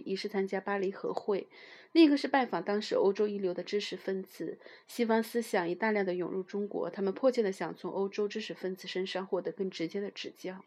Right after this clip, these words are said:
此刻，欧洲的景象比中国代表团在和谈中受到的挫败感更令梁启超感到触动。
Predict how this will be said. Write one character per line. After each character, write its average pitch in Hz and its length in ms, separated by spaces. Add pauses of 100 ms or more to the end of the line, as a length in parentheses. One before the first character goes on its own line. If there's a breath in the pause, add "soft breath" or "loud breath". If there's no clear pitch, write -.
(720 loud breath)
此 - 240
刻， 208 260
欧 226 220
洲 226 140
的 220 100
景 - 220
象 185 400
比 190 120
中 208 220
国 175 260
代 208 160
表 185 140
团 170 360
在 185 180
和 170 180
谈 180 220
中 185 180
受 196 120
到 180 120
的 180 80
挫 180 220
败 180 180
感 - 320 (340 loud breath)
更 320 180
令 262 120
梁 202 180
启 202 140
超 190 240
感 180 160
到 180 80
触 202 260
动。 196 280